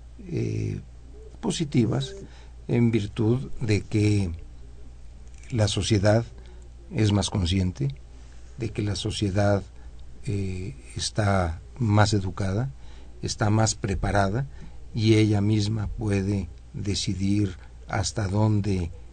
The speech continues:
la religión puede influir en la vida pública o no. Este, eh, pero por otro lado también hay una definición, una definición clara de que el Estado mexicano es un Estado laico,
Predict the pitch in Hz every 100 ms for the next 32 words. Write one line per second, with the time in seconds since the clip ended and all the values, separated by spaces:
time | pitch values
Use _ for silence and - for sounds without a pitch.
0 | - - 101 95 90 95 90 87 - 110
1 | 98 101 101 87 - 101 95 95 98 87
2 | - - 113 98 107 101 101 101 98 90
3 | 95 92 85 - 95 90 - 87 73 67
4 | - - - - - - - 104 - 113
5 | 98 85 - - - - - - 135 117
6 | 113 113 139 170 190 180 131 131 156 110
7 | 123 175 113 113 123 120 131 120 107 113
8 | 104 101 - 110 131 160 107 - - -
9 | - - 120 123 101 104 98 87 113 120
10 | 120 127 - 117 107 113 135 135 - -
11 | 110 92 - 101 101 95 95 85 - 107
12 | 107 107 98 87 87 107 113 104 98 -
13 | 78 90 113 160 139 -